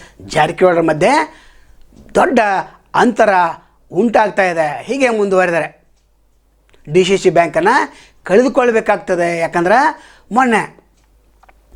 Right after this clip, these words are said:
ಈ ಕಾಕ್ತಿ ಭಾಗಕ್ಕೆ ಪಿ ಕೆ ಪಿ ಎಸ್ಗೆ ರಾಹುಲ್ ಜಾರಕಿಹೊಳಿನ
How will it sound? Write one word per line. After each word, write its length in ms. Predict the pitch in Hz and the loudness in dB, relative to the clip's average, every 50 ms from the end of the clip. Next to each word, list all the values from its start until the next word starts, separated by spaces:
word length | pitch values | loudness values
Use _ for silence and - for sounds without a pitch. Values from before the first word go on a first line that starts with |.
| - _ - - - - | -20 _ -20 -20 -12 -2
ಈ 180 | 185 175 170 170 156 143 147 - - | 4 6 6 6 6 2 -4 -10 -2
ಕಾಕ್ತಿ 360 | - 165 170 165 - 220 220 | -2 -2 -2 0 0 2 2
ಭಾಗಕ್ಕೆ 680 | 185 180 185 170 151 151 226 247 294 330 339 330 - - _ | 4 4 0 0 -2 0 0 2 2 2 -2 -4 -12 -20 _
ಪಿ 160 | _ 262 269 254 | _ 0 0 2
ಕೆ 160 | - 277 254 | 2 0 0
ಪಿ 180 | 254 254 226 | 0 2 2
ಎಸ್ಗೆ 560 | 220 214 202 - 202 185 175 - - - - - - - - _ - - - - - - | 2 2 2 0 -4 -4 -4 -4 -6 -14 -20 -20 -20 -20 -20 _ -20 -20 -20 -18 -14 -6
ರಾಹುಲ್ 300 | - 175 190 214 240 220 | -2 0 2 2 2 2
ಜಾರಕಿಹೊಳಿನ 460 | 185 208 196 190 190 208 185 180 190 | 2 2 2 0 -2 -2 -2 0 2